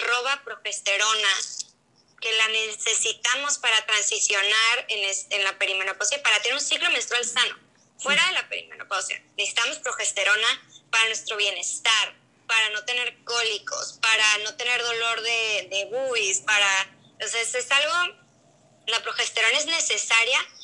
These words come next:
Speaker 1: y el estrés nos roba progesterona. Entonces, ¿qué pasa? Pues también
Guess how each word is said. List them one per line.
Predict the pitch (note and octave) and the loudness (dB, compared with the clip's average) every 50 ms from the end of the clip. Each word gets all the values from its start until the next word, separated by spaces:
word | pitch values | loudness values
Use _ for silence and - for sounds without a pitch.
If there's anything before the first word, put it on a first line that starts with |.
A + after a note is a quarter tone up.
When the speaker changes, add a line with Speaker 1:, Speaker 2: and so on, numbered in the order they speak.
| - - - | -14 -8 -4
Speaker 1:
y | A3+ | -2
el | A#3 G#3+ G3+ G3+ | 0 0 0 0
estrés | G3+ G3+ - - - A#3+ B3 C#4 D#4 - A#3 | 0 -2 -4 -2 0 0 0 0 0 -2 -6
nos | A3 A3 G#3+ G3+ - - | -6 -8 -6 -6 -6 -6
roba | A3 - A3 A#3 A#3 A#3+ B3 B3 | -4 -2 0 0 2 0 0 -2
progesterona. | - G#3+ G3+ - - G3 - - - E3+ - - - - - - - - - - - | -4 -10 -8 -6 -6 -6 -4 -4 -2 -2 0 0 -2 -2 -6 -10 -16 -16 -16 -16 -12
Entonces, | - - - A#3+ B3+ C#4 C#4+ | -8 -4 -2 -2 0 0 2
¿qué | - - C#4+ | 2 2 0
pasa? | C#4 - D#4+ E4 F4 F4 - F#4+ E4 - | 2 2 2 2 2 2 0 -2 -2 -2
Pues | - A3+ A3 - | -4 -8 -6 -6
también | G#3+ G#3+ G#3+ A3 A3 A#3 B3 | -6 -4 -2 0 0 0 2